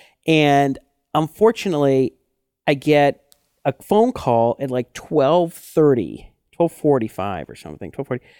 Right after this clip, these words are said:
from the management company that they needed to move my car because one of the units in our condominium complex had a backup, and the,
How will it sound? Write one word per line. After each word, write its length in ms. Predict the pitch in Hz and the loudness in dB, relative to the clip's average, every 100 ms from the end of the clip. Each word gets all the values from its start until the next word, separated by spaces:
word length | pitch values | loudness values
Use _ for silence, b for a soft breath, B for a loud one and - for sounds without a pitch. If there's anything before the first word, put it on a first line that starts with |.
| b b | b b
from 260 | - 165 147 | -4 0 0
the 60 | |
management 520 | 127 139 170 185 160 110 | 2 2 2 2 -2 -2
company 320 | 127 110 131 | -4 -2 -2
that 120 | 127 | -2
they 100 | 139 | 0
needed 260 | 156 180 147 | 0 0 0
to 140 | 135 | 0
move 220 | 131 151 170 | 4 2 2
my 180 | 151 131 | 0 -2
car 480 | - - 160 135 | -4 0 2 2
because 500 | 123 123 - 131 123 | 0 -6 -2 -2 -2
one 200 | 127 131 147 | -2 0 2
of 40 | |
the 100 | 139 | 0
units 380 | 120 131 135 - | 0 0 0 -2
in 100 | 117 | -2
our 220 | 113 107 | 0 -2
condominium 460 | - 127 123 147 139 | -2 -4 -2 -4 -2
complex 500 | 117 107 107 107 - | -4 -2 -4 -4 -6
had 220 | 123 107 | -4 -2
a 120 | 98 | -4
backup, 600 | 82 104 110 127 147 170 | -6 -4 -4 -4 -4 -4
and 120 | - 117 | -4 -6
the, 160 | 110 | -6